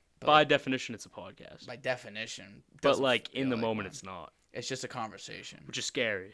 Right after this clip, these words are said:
Speaker 2: I just
Speaker 1: Yeah.
Speaker 2: forget this is here.
Speaker 1: Yeah, and that's what happens to everybody.
Speaker 2: <laughs> Really?
Speaker 1: Like, yo,
Speaker 2: Have
Speaker 1: get
Speaker 2: you had people come on here and be like, afterwards, be like, "Yo, yo, yo, chill. Like, you can't put that on"?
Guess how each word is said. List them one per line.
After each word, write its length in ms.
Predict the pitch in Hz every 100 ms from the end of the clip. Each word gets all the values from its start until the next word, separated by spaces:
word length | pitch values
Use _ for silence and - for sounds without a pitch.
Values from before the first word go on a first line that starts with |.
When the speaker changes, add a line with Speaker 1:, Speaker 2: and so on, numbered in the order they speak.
| - _
Speaker 2:
I 80 | 117
just 100 | 135
Speaker 1:
Yeah. 40 | 104
Speaker 2:
forget 320 | 110 113 -
this 160 | 104
is 100 | 107
here. 220 | - 101 98 -
Speaker 1:
Yeah, 320 | 123 127 107 - -
and 120 | 123 127
that's 180 | 131
what 100 | 127
happens 320 | 123 117 113 -
to 80 | 117
everybody. 440 | 113 107 95 -
Speaker 2:
<laughs> 60 | 123
Really? 240 | 127 135
Speaker 1:
Like, 180 | 156 -
yo, 140 | - 123 107 -
Speaker 2:
Have 120 | 139
Speaker 1:
get 80 | 175
Speaker 2:
you 60 | 202
had 180 | 135 -
people 180 | 156 160
come 180 | 156 120
on 140 | 120
here 100 | 127
and 80 | 127
be 80 | 113
like, 140 | 104
afterwards, 400 | 101 101 - 110
be 80 | 98
like, 120 | 82
"Yo, 100 | -
yo, 200 | 50 - 50
yo, 60 |
chill. 300 | - - - 87
Like, 200 | 85 127
you 60 |
can't 260 | - 85 -
put 140 | 95
that 140 | 87 78
on"? 240 | 95